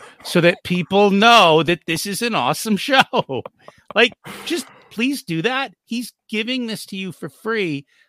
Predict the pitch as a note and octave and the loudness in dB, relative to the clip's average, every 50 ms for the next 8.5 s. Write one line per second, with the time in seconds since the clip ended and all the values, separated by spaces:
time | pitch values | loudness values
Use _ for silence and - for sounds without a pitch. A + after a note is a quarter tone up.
0 | _ _ - - A#3+ - - E4+ E4+ D#4+ - - - - F3 G3 G#3+ G3+ - C#3+ | _ _ -12 -10 -8 -8 -8 -6 -6 -6 -8 -8 -4 -2 -2 -2 -2 -4 -8 -10
1 | A2+ A2 G#2+ B2+ C#3 C#3 E3 F3+ G3+ G3 D#3 - - E3+ C3+ A#2+ A2+ A2+ C3 C3 | -12 -10 -10 -10 -8 -6 -6 -6 -6 -8 -10 -12 -12 -14 -14 -14 -10 -8 -6 -6
2 | - - - - C3+ B2+ A#2+ A#2 - - B2 A2+ - - A#2 A2 G2 - A2+ - | -6 -8 -12 -12 -10 -10 -10 -12 -14 -14 -14 -14 -12 -14 -14 -14 -14 -16 -20 -20
3 | - _ _ _ _ _ - A2+ A2 G#2+ G2+ - G#2+ G#2+ G2 - F#2 - - F#2 | -20 _ _ _ _ _ -4 -4 -2 -4 -2 -4 -4 -6 -4 -6 -10 -10 -8 -8
4 | E2 D#2+ D2+ D2 D2 - - - - - _ _ _ _ - G#2+ G2 - - C#4 | -8 -6 -8 -8 -10 -12 -16 -18 -20 -20 _ _ _ _ -6 -4 -4 -4 -4 -4
5 | C#4 C#4 C4+ - - - - - - - - G#2 G#2 G2+ - - G2 F#2 F2 E2+ | -4 -4 -4 -4 -6 -8 -10 -12 -6 -2 2 2 2 2 2 0 0 0 0 -2
6 | F2+ F2+ F2 E2+ D#2+ - F2 D#2+ D#2 - E2+ D#2+ D2+ D2 C#2 - - D#2+ D#2+ D#2 | -2 -2 -2 -4 -4 -6 -6 -8 -6 -4 -4 -4 -4 -6 -8 -8 -6 -6 -6 -6
7 | D2 F2 D#2+ D#2 D#2 - A2+ G#2+ - A2 G2+ G2 G2 F#2 F#2 F#2+ F2+ F2 D#2+ - | -6 -6 -6 -4 -2 -2 -2 0 0 2 2 2 0 -2 -4 -4 -4 -4 -4 -4
8 | F#2 F2+ E2+ D#2+ D2+ F#2 G#2 G#2 G#2 G#2 | -4 -4 -4 -4 -2 -4 -2 -2 -2 -4